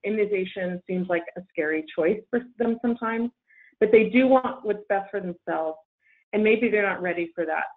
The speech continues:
um, immunization recommendation for a flu, but in, in developing trust with you, they're more ready. When you have the opportunity, if people share these ideas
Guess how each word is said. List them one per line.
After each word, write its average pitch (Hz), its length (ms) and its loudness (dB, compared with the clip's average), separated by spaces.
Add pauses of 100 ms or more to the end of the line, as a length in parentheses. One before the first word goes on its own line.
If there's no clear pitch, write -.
(100)
um, 170 380 -12 (160)
immunization 180 600 0
recommendation 160 800 -4
for 160 80 -6
a 151 140 -8
flu, 165 320 2
but - 180 2 (320)
in, 185 320 -2
in 190 140 -2
developing 214 440 4
trust 190 280 -6
with 185 160 -8
you, 185 100 -4
they're 175 140 0
more 170 240 -4
ready. 165 340 -6 (1400)
When 240 140 8
you 262 100 6
have 277 200 -4
the 277 60 -4
opportunity, 240 920 -4
if 214 80 -6 (120)
people 247 360 -6
share 214 180 0
these 208 220 -6
ideas 196 440 -4